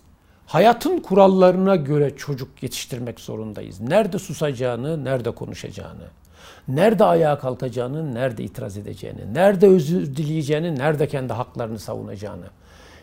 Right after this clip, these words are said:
bilen çocuklarla biz hayatta sürekli ilerleyen bir çocuk nesli yaratacağımızı da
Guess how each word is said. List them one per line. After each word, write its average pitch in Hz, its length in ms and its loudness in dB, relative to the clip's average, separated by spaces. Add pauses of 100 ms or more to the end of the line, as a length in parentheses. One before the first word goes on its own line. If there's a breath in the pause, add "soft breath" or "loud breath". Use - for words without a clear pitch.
(120)
bilen 202 480 8
çocuklarla 151 1000 -2
biz 160 300 -8
hayatta 143 760 -4 (480 soft breath)
sürekli 170 720 2
ilerleyen 139 760 0
bir 117 140 -8
çocuk 143 400 -6
nesli 127 560 -8 (520)
yaratacağımızı 117 800 -2
da 139 140 -4